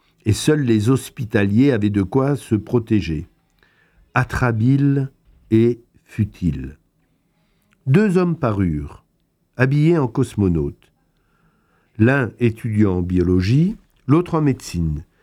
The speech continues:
Ils faisaient partie des volontaires dans les services de l'hôpital. Le couloir de la solidarité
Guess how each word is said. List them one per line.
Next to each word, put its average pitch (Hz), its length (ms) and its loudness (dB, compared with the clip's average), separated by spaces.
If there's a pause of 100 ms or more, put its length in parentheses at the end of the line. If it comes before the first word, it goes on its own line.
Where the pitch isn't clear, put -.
(300)
Ils 107 80 -2
faisaient 123 280 2
partie 156 400 -2
des 143 160 2
volontaires 110 720 0
dans 107 140 0
les 101 80 0
services 113 460 -2
de 107 80 2
l'hôpital. 82 720 -4 (1000)
Le 98 180 0
couloir 120 680 -2
de 98 120 -2
la 92 160 -2
solidarité 117 1120 -2